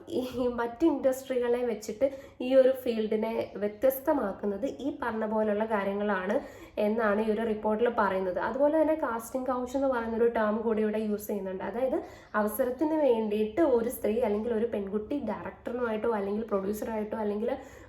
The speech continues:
ആ ഒരു പ്രൊഡക്ഷൻ ടീമിലുള്ള, ആ, even ഈ പറഞ്ഞതുപോലുള്ള ഒരു പ്രൊഡക്ഷൻ കൺട്രോളർ പോലും ആ ഒരു ലിസ്റ്റിൽ വരുമെന്നാണ് പറയുന്നത്. അവരുടെ കൂടെ കിടക്ക പങ്കിടേണ്ടി വരുന്ന അവസ്ഥ, അല്ലെങ്കിൽ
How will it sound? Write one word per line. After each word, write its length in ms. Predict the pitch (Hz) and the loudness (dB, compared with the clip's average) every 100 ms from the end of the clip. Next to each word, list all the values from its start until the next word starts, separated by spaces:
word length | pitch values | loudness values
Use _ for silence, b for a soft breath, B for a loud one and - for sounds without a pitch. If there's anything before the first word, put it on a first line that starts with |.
| - | -4
ആ 40 | 190 | 2
ഒരു 160 | 240 | 4
പ്രൊഡക്ഷൻ 560 | 262 220 208 - 254 277 | 4 2 0 -2 -2 -2
ടീമിലുള്ള, 640 | 269 240 240 240 240 247 B B B 202 | 0 0 2 2 0 -2 B B B 0
ആ, 180 | 202 | 2
even 380 | 190 208 226 311 | 2 2 4 4
ഈ 180 | 269 254 | 2 -2
പറഞ്ഞതുപോലുള്ള 720 | 247 220 233 254 240 226 226 | 0 2 2 2 2 2 0
ഒരു 120 | 226 262 | 0 0
പ്രൊഡക്ഷൻ 420 | 233 208 - 262 | 0 -2 -2 -4
കൺട്രോളർ 520 | 247 214 233 233 277 | -2 -2 0 0 0
പോലും 520 | 277 247 233 294 480 - | 2 2 4 2 2 -2
ആ 80 | 240 | -2
ഒരു 200 | 254 277 | 2 2
ലിസ്റ്റിൽ 420 | 247 233 262 277 | 2 -2 -2 0
വരുമെന്നാണ് 600 | 240 233 269 320 277 226 | 2 4 4 4 2 0
പറയുന്നത്. 540 | 214 190 185 185 - - B B B | -2 -2 -6 -6 -6 -6 B B B
അവരുടെ 400 | 202 226 220 269 | 0 0 2 2
കൂടെ 320 | 277 240 269 | 4 4 4
കിടക്ക 340 | 254 226 - 311 | 4 2 2 0
പങ്കിടേണ്ടി 680 | 285 233 220 226 226 226 | 2 2 2 2 0 0
വരുന്ന 300 | 233 208 208 | 2 2 0
അവസ്ഥ, 320 | 233 190 185 190 | -2 -4 -6 -6
അല്ലെങ്കിൽ 500 | 190 208 240 269 | -4 -4 0 0